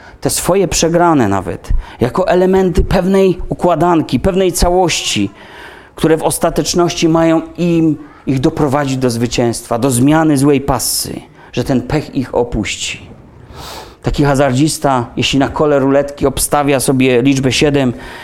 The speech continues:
no i wypada dziewiątka, czyli co? No koniec, fiasko, przegrał. Nie, hazardzista myśli inaczej. Myśli w ten sposób, że od wygranej dzieliła go tylko jedna liczba.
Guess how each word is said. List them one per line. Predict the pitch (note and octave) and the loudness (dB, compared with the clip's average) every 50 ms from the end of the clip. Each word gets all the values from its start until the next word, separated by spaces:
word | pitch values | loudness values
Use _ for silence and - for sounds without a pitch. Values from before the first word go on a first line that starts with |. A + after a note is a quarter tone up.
| - - - | -20 -6 -2
no | - D3+ | 0 2
i | E3 | 2
wypada | D#3 D3+ D#3+ D#3+ E3 D#3 D3 D#3 | 2 2 2 2 0 0 2 0
dziewiątka, | C3+ B2 C#3+ C#3 D3 C#3+ C3 A#2 - - A#2 | 2 2 2 2 2 2 2 0 0 -2 -2
czyli | - - C#3 C#3+ C#3 | 0 0 0 0 0
co? | - - D#3 C3 A#2 | 0 0 0 2 2
No | B2 E3 F3+ | 0 -2 0
koniec, | - A#3+ A#3 A3+ F#3+ C3+ - - | 0 -2 0 2 0 -2 -2 0
fiasko, | - E3+ E3+ E3+ D#3 - - - - | 0 2 2 2 0 0 -2 -2 -2
przegrał. | - - F3 E3 D3 C3 A2 G2 F#2 F#2 - - - - - - - - - - - - - | 0 0 0 2 2 2 2 2 0 -4 -8 -14 -20 -20 -20 -20 -20 -20 -20 -20 -20 -8 -6
Nie, | A2+ A2+ C#3 C3+ B2 G#2+ F2+ F2+ F2+ - | -2 0 0 0 0 -2 -4 -6 -6 -8
hazardzista | A#2 A2 A2+ G#2+ G2+ G2+ G#2 - - - B2+ | -4 -4 -2 -2 0 -2 -2 -4 -2 -2 -2
myśli | A#2 A2 G#2 - - G2+ | -2 -2 -2 -2 -2 0
inaczej. | G#2 A#2 A#2 A2 G#2 - - - - - - - - - - - - - - - - - - - - - - | 0 2 0 -2 -2 -6 -12 -12 -12 -14 -14 -16 -20 -20 -20 -20 -20 -20 -20 -20 -20 -20 -18 -18 -16 -8 -2
Myśli | - D3+ D#3 - F#3+ F3 | 0 0 0 0 -2 -4
w | - | 0
ten | - F3+ F#3 F#3+ | 0 0 0 0
sposób, | E3 - - D3 C3 - C3 | -2 -2 -2 -2 0 0 0
że | B2 B2 D3 D#3 | 2 2 2 2
od | - D#3+ D3+ D3+ | 2 0 0 2
wygranej | D3+ D#3 G3 D#3 D#3 F3 F#3+ G3+ G#3 F#3+ D#3+ B2 A2+ A2 A2+ A#2+ - - - - - - - - - - | 2 2 2 4 2 2 2 2 2 2 2 2 2 2 2 0 -4 -10 -20 -20 -20 -20 -20 -12 -6 -2
dzieliła | B2 A#2+ F3+ F3 F3+ G3 G3 F#3 F#3 F3+ F3 - - - - - - | 0 2 2 4 4 2 2 2 2 2 0 -4 -10 -16 -18 -12 -8
go | E3 D3+ D#3 F3 E3+ | -4 0 0 0 2
tylko | F#3+ F3+ E3+ - F3 F3 | 2 0 2 2 2 2
jedna | E3+ E3+ D#3 F3 F#3+ E3 D#3+ F3 F3+ F3 E3+ E3 | 4 4 4 2 2 2 2 2 2 4 4 2
liczba. | E3 E3+ D#3+ C#3 C3 G#2+ F#2 G#2+ G2+ G2 F#2 D2+ | 2 2 2 2 0 0 0 0 -2 -2 -6 -8